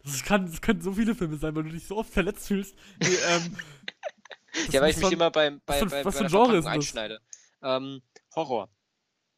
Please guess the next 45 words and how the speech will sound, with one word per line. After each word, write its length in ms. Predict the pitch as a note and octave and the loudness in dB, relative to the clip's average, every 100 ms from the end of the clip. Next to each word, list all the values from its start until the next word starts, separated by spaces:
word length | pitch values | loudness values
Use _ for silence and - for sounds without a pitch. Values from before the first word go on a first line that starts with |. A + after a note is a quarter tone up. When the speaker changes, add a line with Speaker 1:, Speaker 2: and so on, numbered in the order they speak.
| _ _ | _ _
Speaker 1:
Wow, 380 | B2+ F#3 A#3+ G#3 - - | -6 2 2 2 -4 -6
Alter, 360 | G#3+ B3 A#3+ | -4 -2 -4
das 100 | G#3+ | -6
sind 160 | A3+ A3+ | -8 -8
ja, 60 | A#3 | -8
das 760 | F3 E3+ - - - - - | -6 -6 -6 -8 -8 -6 -2
ist 100 | A#3+ | 0
jetzt 200 | C4 - | 0 0
gerade 180 | A#3+ C4+ | 2 2
mal 160 | C4 B3+ | 4 4
irgendwie, 560 | B3 A#3+ A#3+ A#3+ G#3+ | 4 4 4 2 -2
keine 180 | - A#3 | -8 -10
Ahnung. 400 | B3 A#3+ F#3+ E3+ _ _ _ - E4 - D#4+ E4+ C#4 | -8 -10 -12 -18 _ _ _ -16 -16 -12 -6 -4 -2
Speaker 2:
Von 140 | - F#3+ | 2 2
den 120 | F#3 | 4
tausendsiebenhundert 680 | F3+ G3 F#3+ - F3 F#3+ F#3+ | 4 2 2 -6 -6 -4 -4
Filmen 340 | - G3+ G#3 G3+ | -2 -4 -6 -4
jetzt, 340 | D#3 E3 - - | -2 -2 -4 -6
okay, 280 | D#3+ C#3+ C#3 | -8 -2 0
Horrorgenre, 460 | C#3 D#3+ B2 A#2 A2 | 2 2 0 -2 -2
ja, 80 | C#3+ | -2
dann 140 | C#3 | -2
sind's 180 | F3 E3+ | -8 -12
jetzt 140 | D#3+ | -8
nur 60 | E3+ | -4
mehr 100 | E3 | 0
tausendsechshundert, 640 | D#3+ D3+ D#3 - A2 G#2+ | 0 0 -4 -6 -12 -6
scheiße. 280 | D3 C#3 A2 _ - | -4 -4 -6 _ -6
Speaker 1:
Äh, 520 | G#3 G#3+ A3 A3+ G#3+ F#3+ - _ _ | -2 -2 -2 -2 -4 -8 -14 _ _
nee, 280 | G#3 G#3+ F3 - _ | -12 -8 -8 -8 _
sag, 260 | F#3 F#3 - | -14 -14 -8
<laughs> 300 | F#3 D#3 C3+ | -6 -6 -4
das 640 | G#3+ F#3+ F#3 G#3+ A3 G#3+ | -4 -4 -10 -12 -12 -4
Rad 200 | A3+ B3+ | -2 -2
funktioniert 360 | - A3 A#3+ E4 | -2 -2 0 2
so 80 | A3 | 4
nicht. 80 | G#3 | 6
Speaker 2:
Äh, 320 | C3+ D3 D#3 | 6 6 6
der 140 | E3 E3 | 2 2
Film, 280 | G3 A#3+ A3 | 4 2 2
der 120 | F3+ | 2
Film 200 | G3+ G#3 | 2 2
ist, 220 | F#3+ - | 2 0
ist 260 | - D#3 - | -2 -4 0
neu, 420 | C3+ A#2+ G#2+ | 2 4 2